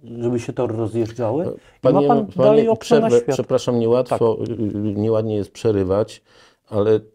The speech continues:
Speaker 2: to jest ewidentne, y, pomyłka, to jest to niemożliwe. Magistrala nie może zahaczać i, o Szczucin.
Speaker 1: No to
Speaker 2: Nie
Speaker 1: dlaczego
Speaker 2: ma,
Speaker 1: był
Speaker 2: były
Speaker 1: taki pomysł?
Speaker 2: wytyczone, y, była koncepcja kilku,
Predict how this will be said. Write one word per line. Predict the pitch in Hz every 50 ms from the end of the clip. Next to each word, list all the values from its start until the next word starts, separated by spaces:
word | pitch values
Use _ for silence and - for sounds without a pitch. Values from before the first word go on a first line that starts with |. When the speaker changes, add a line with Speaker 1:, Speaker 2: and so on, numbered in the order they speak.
| _ _ _
Speaker 2:
to | - 131 120
jest | 123 113 - - - - 120 107 107
ewidentne, | 117 110 113 113 117 127 131 123 - - - 123 120 120 120
y, | 123 123 113 120 117 110 98 - - - - - - 107 - 80 95 _ _ _ _ _ _ _ _ _ -
pomyłka, | 160 160 170 175 170 143 - - 101 95
to | 101
jest | 110 107 -
to | 151
niemożliwe. | 143 143 139 143 139 143 151 147 135 117 104 101
Magistrala | 98 117 123 127 127 - - - 131 123 123 123 127 127 135 135 135
nie | - 123 120 117
może | 120 120 123 127 127 127 123 -
zahaczać | - 101 107 101 - 131 120 - - 131 127 127 - -
i, | 110 113 - - 117 - _ _ _ _ _ _ _ _ _ _ _ _ -
o | - 123 127
Szczucin. | 113 - - - 156 143 135 - - 82 80 - 92 - _ _ _ _ - 127
Speaker 1:
No | 127
to | - 208 202
Speaker 2:
Nie | 202
Speaker 1:
dlaczego | 233 - 165 160 147 -
Speaker 2:
ma, | 254
Speaker 1:
był | 208 202 -
Speaker 2:
były | 139 156 160 151 156
Speaker 1:
taki | 156 -
pomysł? | 151 135 135 131
Speaker 2:
wytyczone, | 131 - 160 151 151 143 139 135
y, | 127 117 123 123 120 120
była | 123 120 139 147 - -
koncepcja | - 135 123 - - 143 135 - - 127 110
kilku, | - - 131 127 123 127 - 131 123 120 120